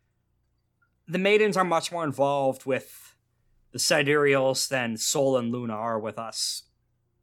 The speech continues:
But Mercury's role is, she's the maiden of journeys. She travels creation far and wide to constantly do census reports. She's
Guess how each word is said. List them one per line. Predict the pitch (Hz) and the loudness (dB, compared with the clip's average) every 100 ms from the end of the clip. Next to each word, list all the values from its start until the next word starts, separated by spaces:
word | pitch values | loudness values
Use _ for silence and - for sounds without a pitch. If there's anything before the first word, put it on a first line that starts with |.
| _ _ - - _ _ _ _ _ _ | _ _ -20 -20 _ _ _ _ _ _
But | 160 165 - _ _ _ _ _ _ _ - | 2 2 0 _ _ _ _ _ _ _ -4
Mercury's | 190 220 220 220 202 147 | 0 2 2 2 2 2
role | 185 190 180 | 2 2 2
is, | 165 151 - - _ _ _ _ _ _ | 0 -2 -6 -8 _ _ _ _ _ _
she's | - 202 170 | -4 -2 -2
the | 180 | 0
maiden | 165 156 | 0 0
of | 117 | -4
journeys. | 139 123 113 104 101 - - _ _ _ _ _ _ _ _ _ _ | -2 -2 -2 -8 -10 -10 -10 _ _ _ _ _ _ _ _ _ _
She | - 202 | -8 -6
travels | 170 208 196 190 175 | 0 4 4 2 -2
creation | - 175 165 175 151 | -4 -4 -2 -4 -6
far | - 151 151 | -6 -4 -2
and | 151 131 | -2 0
wide | 139 135 135 | 0 -2 -6
to | - | -10
constantly | 151 139 135 143 127 | -8 -8 -10 -14 -10
do | 139 | -8
census | - 139 131 156 - | -8 -8 -10 -12 -14
reports. | 151 170 170 170 - - _ _ _ _ _ _ - | -12 -6 -6 -4 -6 -8 _ _ _ _ _ _ -8
She's | - 240 220 | 0 2 2